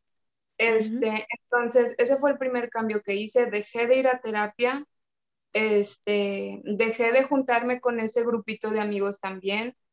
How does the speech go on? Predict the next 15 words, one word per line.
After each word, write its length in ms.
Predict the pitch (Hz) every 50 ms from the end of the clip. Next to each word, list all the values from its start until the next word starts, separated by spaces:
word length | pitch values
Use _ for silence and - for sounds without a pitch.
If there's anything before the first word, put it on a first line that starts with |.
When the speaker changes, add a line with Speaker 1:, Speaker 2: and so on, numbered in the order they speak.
| _ _
Speaker 1:
que 200 | - 240 233 240
en 80 | 240 247
Speaker 2:
Ujú. 40 | 233
Speaker 1:
realidad 540 | 226 220 220 214 214 - 202 202 202 208 214
era 320 | 220 233 247 247 247 - _ _ _ _ _
como, 480 | - 233 226 220 208 202 185 - - - _ _ _ _ _ _ _ _ _ _ _ _ _ _ _
pues, 140 | 214 220 220
la 80 | 214
mayoría 480 | 214 208 202 190 202 202 202 202 202 202
de 100 | 226 254
mis 220 | 269 285 269 254
amigos 440 | 226 214 208 208 220 247 262 262 254
ahí 200 | 220 214 208 208
en 100 | 208 220
Monterrey. 720 | 240 254 254 254 - 190 190 196 202 240 254 240 196